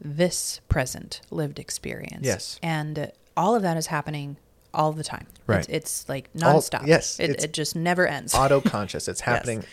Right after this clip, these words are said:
Speaker 2: every single moment of every single
Speaker 1: Yeah,
Speaker 2: day.
Speaker 1: yeah. And
Speaker 2: While
Speaker 1: that's
Speaker 2: you
Speaker 1: part of why, like, as humans, we have a capacity to be just wildly complex.
Speaker 2: Yeah.
Speaker 1: Right? Th-, this is the
Speaker 2: Yeah.
Speaker 1: complexity.
Speaker 2: And, like,
Speaker 1: Yeah.
Speaker 2: good job, body.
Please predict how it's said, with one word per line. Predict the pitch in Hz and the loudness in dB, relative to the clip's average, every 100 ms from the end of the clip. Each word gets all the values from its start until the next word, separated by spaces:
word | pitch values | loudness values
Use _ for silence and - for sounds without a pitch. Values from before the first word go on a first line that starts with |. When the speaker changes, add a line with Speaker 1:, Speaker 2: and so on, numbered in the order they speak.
| - | 2
Speaker 2:
every | 143 139 143 | 4 4 2
single | - 123 113 | 0 -2 0
moment | 110 104 98 | 0 0 -2
of | - | 0
every | 117 117 | 2 2
single | - 104 | 0 0
Speaker 1:
Yeah, | 101 - | 0 -2
Speaker 2:
day. | - _ | -6 _
Speaker 1:
yeah. | - 160 - | -8 -8 0
And | 214 | 4
Speaker 2:
While | 226 202 | 6 4
Speaker 1:
that's | |
Speaker 2:
you | 180 | 4
Speaker 1:
part | 285 | 0
of | 302 | 2
why, | 226 180 160 | 2 2 0
like, | 165 160 - - | -2 -6 -10 -8
as | 180 196 | -4 -4
humans, | - 196 208 220 220 - - | -4 -4 -2 -4 -4 -8 -8
we | 180 233 | -6 -4
have | 240 226 | -2 -2
a | |
capacity | 180 165 156 151 - 202 214 | -4 -6 -6 -6 -6 -6 -6
to | - | -6
be | 175 170 | -4 -4
just | 165 160 | -4 -6
wildly | 160 151 170 156 147 | -4 -2 -2 -2 -8
complex. | - 147 - - - 156 | -10 -12 -10 -12 -2 4
Speaker 2:
Yeah. | 175 135 - | 6 4 -2
Speaker 1:
Right? | - 151 147 | -8 -6 0
Th-, | 202 - | 0 0
this | 196 202 180 | -4 -2 -4
is | 160 | -8
the | 147 | -10
Speaker 2:
Yeah. | - | -12
Speaker 1:
complexity. | 160 - 233 135 113 - - | -8 -4 2 4 2 0 -10
Speaker 2:
And, | 120 | -6
like, | 135 | -4
Speaker 1:
Yeah. | - | -2
Speaker 2:
good | 143 160 | 2 4
job, | 139 127 113 98 | 4 4 4 2
body. | 92 95 | 0 0